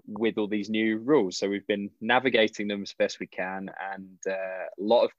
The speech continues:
covid testing, a lot of manoeuvring about. We sent our U fourteens and U twelves to, they saw Dave riding actually last week in Cab Dallas. They went up to Sweden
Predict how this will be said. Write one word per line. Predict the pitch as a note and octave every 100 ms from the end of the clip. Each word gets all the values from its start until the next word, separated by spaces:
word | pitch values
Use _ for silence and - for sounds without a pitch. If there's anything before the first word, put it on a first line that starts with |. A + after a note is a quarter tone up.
| -
covid | G2 F2+ F#2+
testing, | - F#2+ - - F#2+ F#2 - F#2+
a |
lot | G2 G#2 - A2+
of | G2+ - _ _ _ _ _ _
manoeuvring | F#2+ G2+ G2+ F#2+ G2
about. | F#2+ F2+ F#2 F#2 -
We | G2
sent | - F#2+ F#2
our | F2+ F#2+
U | F#2 G2 A2+
fourteens | A#2+ - G#2+ - G2+ G2 F#2
and | F#2+
U | F#2+ F#2
twelves | - G2+ F#2+ F2 - -
to, | F#2 F2 E2 - _
they | G2
saw | F#2+ G#2+ F#2+ -
Dave | F#2+ G#2 - -
riding | F2 F#2+ F#2+
actually | - - G#2 G#2
last | G2 G2 -
week | G2+ -
in | F#2 F2+ -
Cab | G2+ F2
Dallas. | G2 F2+ G#2 -
They | G2+ G2
went | F#2+
up | G2+ -
to | -
Sweden | - A2 G#2+ D#2+